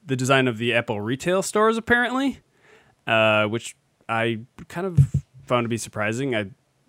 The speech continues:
I'm kind of excited by, but at the same time, their stores are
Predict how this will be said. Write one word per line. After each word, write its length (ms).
I'm 200
kind 140
of 60
excited 460
by, 160
but 400
at 60
the 80
same 200
time, 680
their 100
stores 320
are 120